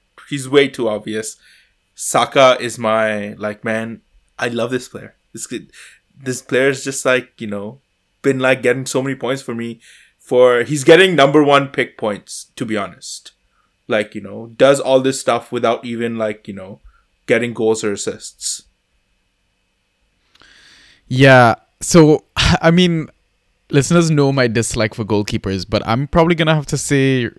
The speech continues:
Speaker 2: Ramsdale. He's been a beast this
Speaker 1: Yeah,
Speaker 2: season,
Speaker 1: yeah.
Speaker 2: bro.
Speaker 1: Yeah.
Speaker 2: Like,
Speaker 1: And both, like, we both chose Arsenal players, man.
Speaker 2: <laughs> I know, right?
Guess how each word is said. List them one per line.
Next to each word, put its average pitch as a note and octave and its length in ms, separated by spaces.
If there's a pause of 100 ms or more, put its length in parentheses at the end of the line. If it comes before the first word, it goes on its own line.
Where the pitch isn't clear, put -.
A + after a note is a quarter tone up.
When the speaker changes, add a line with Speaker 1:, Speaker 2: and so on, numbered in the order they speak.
(200)
Speaker 2:
Ramsdale. G#2 680 (640)
He's B2 160
been E3+ 140
a D#3+ 60
beast A2 520
this F#2+ 120
Speaker 1:
Yeah, A#2 180
Speaker 2:
season, F2 220
Speaker 1:
yeah. A#2 200
Speaker 2:
bro. B2 120 (1040)
Speaker 1:
Yeah. G#2 220 (760)
Speaker 2:
Like, A2+ 220
Speaker 1:
And C#3+ 260
both, D3 360
like, D3 140
we D3+ 120
both D3+ 360
chose E3 280
Arsenal C3 400
players, A2+ 300
man. G2 100
Speaker 2:
<laughs> - 40 (920)
I E3 200
know, F#3 240
right? D#3 360